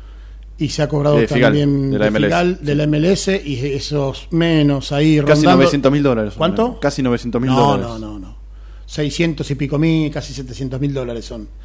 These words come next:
Speaker 1: So, eran dos cincuenta y tres y pico, daban, se juntaron esa plata para ya transferir, creo que antes de noviembre. Yo hablé con un dirigente y me dijo,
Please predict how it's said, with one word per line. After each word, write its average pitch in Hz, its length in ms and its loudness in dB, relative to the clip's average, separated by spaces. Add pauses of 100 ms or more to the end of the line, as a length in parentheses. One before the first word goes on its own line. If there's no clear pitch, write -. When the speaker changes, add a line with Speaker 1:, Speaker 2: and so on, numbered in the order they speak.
(260)
Speaker 1:
So, - 160 -8
eran 143 260 -2
dos 156 180 0
cincuenta 151 540 -2
y 135 40 -6
tres 147 280 -6
y 139 60 -6
pico, 156 420 0
daban, 127 420 -6 (340)
se - 160 -4
juntaron 180 480 2
esa 165 200 -2
plata 175 300 -2
para 143 180 0
ya 147 220 -6
transferir, 147 500 -4
creo 139 220 -10
que 127 60 -12
antes 127 260 -10
de 117 160 -10
noviembre. 165 560 -6 (1200)
Yo 208 140 2
hablé 196 220 4
con 185 160 0
un 196 100 2
dirigente 185 480 2
y 175 60 0
me 165 100 2
dijo, 175 460 -2